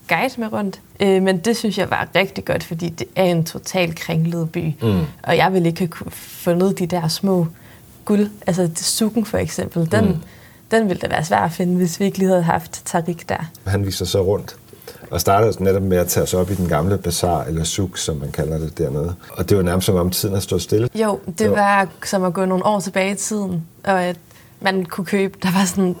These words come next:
Speaker 1: gamle, kæmpe vægge fyldt med D V D'er, man kunne købe.
Speaker 2: <laughs>
Speaker 1: Altså, det kan man jo ikke længere <laughs> mange, mange steder. Så på den måde, så man gik lige nogle år tilbage i tiden, og jeg kan også synes, vi skulle mødes med Tariq første gang.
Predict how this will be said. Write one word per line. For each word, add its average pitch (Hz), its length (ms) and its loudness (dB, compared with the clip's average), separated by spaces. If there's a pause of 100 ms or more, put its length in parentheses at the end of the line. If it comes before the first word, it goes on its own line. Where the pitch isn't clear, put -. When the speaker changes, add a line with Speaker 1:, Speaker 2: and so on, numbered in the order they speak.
(480)
Speaker 1:
gamle, 202 340 2
kæmpe 233 540 0
vægge 196 440 0
fyldt 202 300 -4
med 180 100 -4
D 165 60 -6
V 170 260 -2
D'er, 202 220 0
man 147 140 -2
kunne 151 120 -2
købe. 156 280 -4 (240)
Speaker 2:
<laughs> - 200 -8
Speaker 1:
Altså, 190 120 0
det 208 140 2
kan - 180 4
man 220 140 4
jo 190 160 2
ikke 185 220 0
længere 180 360 2 (480)
<laughs> 196 400 0
mange, 196 420 2 (160)
mange 185 260 0
steder. 175 380 0 (580)
Så 190 140 -2
på 180 80 -2
den 214 200 4
måde, 190 220 2
så 185 260 2 (400)
man 190 220 2
gik 240 240 0
lige 208 280 0 (640)
nogle 185 300 0
år 190 160 0
tilbage 180 300 0
i 185 40 -4
tiden, 196 440 -2
og 160 200 2 (200)
jeg 180 80 2
kan 175 100 4
også 165 100 0
synes, 175 160 -2
vi 196 60 -2
skulle 175 220 0
mødes 202 480 0
med 175 100 -6
Tariq 175 300 -4
første 185 320 0
gang. 165 320 -2